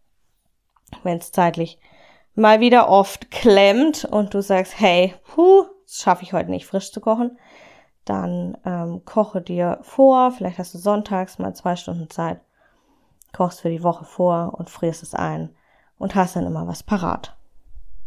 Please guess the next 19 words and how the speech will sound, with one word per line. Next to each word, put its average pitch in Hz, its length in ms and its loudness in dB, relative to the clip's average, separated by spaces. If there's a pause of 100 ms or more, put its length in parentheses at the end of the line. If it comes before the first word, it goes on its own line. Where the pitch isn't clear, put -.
(1080)
Das - 300 -2
bedeutet 208 640 2
auch, 233 580 6
und 202 200 -6
hier 214 160 -2
sind 202 240 -6
wir 202 80 0
im 190 120 -4
Bereich, 170 680 -4 (260)
ähm, 165 580 -8 (680)
entspanntes 160 500 -6
Essverhalten, 196 800 -4
dass 220 180 -2
du 214 80 -4
dir 208 220 -2
eine 196 160 -2
bestimmte 196 600 -4 (480)
Flexibilität 214 1120 0
erlaubst, - 800 -6